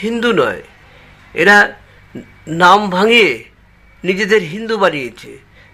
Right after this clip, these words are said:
তা আপনারা একবার শুনলে বুঝবেন। ইন্দিরা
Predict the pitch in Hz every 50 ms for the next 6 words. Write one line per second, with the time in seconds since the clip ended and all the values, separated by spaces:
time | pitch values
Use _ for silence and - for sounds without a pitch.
0 | _ _ - 185 202 208 185 - 160 175 180 196 208 208 - - 160 175 170 175
1 | 208 202 185 - - 190 190 190 196 202 190 160 147 151 135 123 127 110 - -
2 | - - - - - - - - - - - - - - - - - - - -
3 | - - - - - - - - - - - - - - - - - - - -
4 | - - - - - - 196 214 220 220 214 233 226 226 240 240 240 -